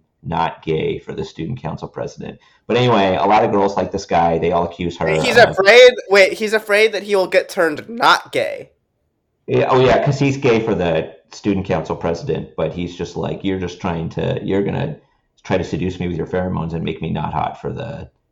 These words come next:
Speaker 1: student council president anymore." Uh,
Speaker 2: I'm
Speaker 1: so
Speaker 2: done.
Speaker 1: he doesn't trust her.
Speaker 2: I, I feel
Speaker 1: Yeah.
Speaker 2: like, I feel like all the best, I feel like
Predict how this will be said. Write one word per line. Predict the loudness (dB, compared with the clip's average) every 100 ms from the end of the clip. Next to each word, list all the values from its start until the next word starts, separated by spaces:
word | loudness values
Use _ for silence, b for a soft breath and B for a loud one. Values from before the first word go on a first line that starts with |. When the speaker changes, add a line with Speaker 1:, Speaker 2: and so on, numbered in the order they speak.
| _
Speaker 1:
student | _ -8 -6
council | -6 -10 -10
president | -12 -12 -12 -14
anymore." | -12 -12 -14 -16 _ _ _ _
Uh, | -6 2
Speaker 2:
I'm | 2 2
Speaker 1:
so | 2 2
Speaker 2:
done. | 2
Speaker 1:
he |
doesn't | -6 -10 -12
trust | -12 -10 0
her. | 0 4
Speaker 2:
I, | 8 8
I |
feel | 8 8 8
Speaker 1:
Yeah. | 10
Speaker 2:
like, | 8 6 0
I | -2
feel | 6 8
like | 10 8 8
all | 10 10
the | 10 6
best, | 8 8 6 -2 4
I | 6
feel | 8 8
like | 8